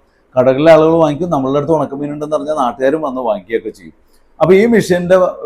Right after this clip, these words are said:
വില, അതിന്റെ ഡീറ്റെയിൽസും ബാങ്ക് ലോൺ കിട്ടുമോ എന്നുള്ള കംപ്ലീറ്റ് ഡീറ്റെയിൽസ് അറിയാനായിട്ട് നിങ്ങൾ ഈ മെഷീനിൽ ഞാൻ ഈ വീഡിയോയിൽ കൊടുത്തിട്ടുള്ള നമ്പറിൽ നിങ്ങൾക്ക് കോൺടാക്ട് ചെയ്താൽ മതി. ഇതിൽ നമുക്ക് ശംഖുപുഷ്പം, അതുപോലെ പച്ചക്കറികൾ,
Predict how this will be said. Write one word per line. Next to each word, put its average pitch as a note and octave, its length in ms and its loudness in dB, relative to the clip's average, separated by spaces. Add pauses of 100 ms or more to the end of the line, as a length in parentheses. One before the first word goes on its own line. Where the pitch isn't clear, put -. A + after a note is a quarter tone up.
(100)
വില, C#3+ 220 6 (640)
അതിന്റെ D3+ 360 0 (280)
ഡീറ്റെയിൽസും C#3+ 720 2
ബാങ്ക് C3 300 2
ലോൺ D3+ 180 2
കിട്ടുമോ C#3+ 240 -2
എന്നുള്ള C#3+ 280 -4
കംപ്ലീറ്റ് F3 460 0
ഡീറ്റെയിൽസ് D3 440 -6
അറിയാനായിട്ട് C#3 520 -2
നിങ്ങൾ C3 180 -8 (540)
ഈ G3+ 100 2 (140)
മെഷീനിൽ E3+ 380 0 (140)
ഞാൻ D#3 140 2 (100)
ഈ - 20 2 (240)
വീഡിയോയിൽ D3 340 0
കൊടുത്തിട്ടുള്ള C#3+ 460 -2
നമ്പറിൽ B2 320 -2 (100)
നിങ്ങൾക്ക് B2 340 -8 (420)
കോൺടാക്ട് C#3 400 2
ചെയ്താൽ C#3 220 2
മതി. F#2 160 -6 (540)
ഇതിൽ D#3+ 160 4 (140)
നമുക്ക് F3 320 -2 (360)
ശംഖുപുഷ്പം, D3 640 0 (180)
അതുപോലെ D3+ 340 2
പച്ചക്കറികൾ, D3 560 2